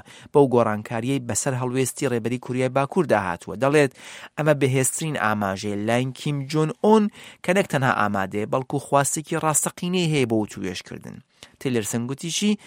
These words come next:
سەرۆک ترامپ بڕیاریدا بەخۆی ڕێبەری کوریای باکوور ببینێت پاش ئەوەی بە گونجاوی زانی و توێژ لەگەڵدا بکات، نەک دانوستاندنی فەرمی. باسی لەوەش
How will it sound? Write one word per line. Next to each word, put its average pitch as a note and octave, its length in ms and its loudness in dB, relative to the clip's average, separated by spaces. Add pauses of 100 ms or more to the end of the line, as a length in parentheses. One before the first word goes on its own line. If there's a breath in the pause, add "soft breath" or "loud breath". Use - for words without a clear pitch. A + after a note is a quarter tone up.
(280 loud breath)
سەرۆک F3 280 2
ترامپ A2 260 0
بڕیاریدا G2+ 600 -2
بەخۆی F#3 440 4 (260 loud breath)
ڕێبەری A#2 320 2
کوریای G#2 280 -2
باکوور G2+ 300 -2
ببینێت B2+ 520 -2
پاش A#2+ 280 0
ئەوەی D3+ 240 0
بە D#3+ 160 2
گونجاوی D#3 480 2
زانی A2+ 320 0
و A2 100 -2
توێژ A#2 300 -4
لەگەڵدا C3 400 2
بکات، E3+ 300 -2 (180)
نەک E3+ 140 2 (100)
دانوستاندنی G#2 800 -4
فەرمی. A#2+ 460 -2 (640 loud breath)
باسی B2+ 340 0
لەوەش C3 240 4